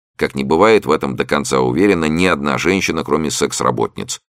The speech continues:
четко прописавших такую услугу в прейскуранте. Но сердце на фейстопе по-прежнему горело. Мэрилин хотела,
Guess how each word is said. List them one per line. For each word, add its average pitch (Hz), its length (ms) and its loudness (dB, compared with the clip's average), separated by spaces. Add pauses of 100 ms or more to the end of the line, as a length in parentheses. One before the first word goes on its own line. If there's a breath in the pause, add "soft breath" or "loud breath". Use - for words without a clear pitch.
(160)
четко 107 400 2
прописавших 67 720 -4
такую 60 340 -4
услугу 67 380 -4
в - 120 -12
прейскуранте. 62 800 -4 (1120)
Но 127 240 4
сердце 156 420 2
на 147 100 2
фейстопе 139 520 2
по-прежнему 92 560 0
горело. 65 500 0 (200)
Мэрилин 139 480 2
хотела, 82 680 0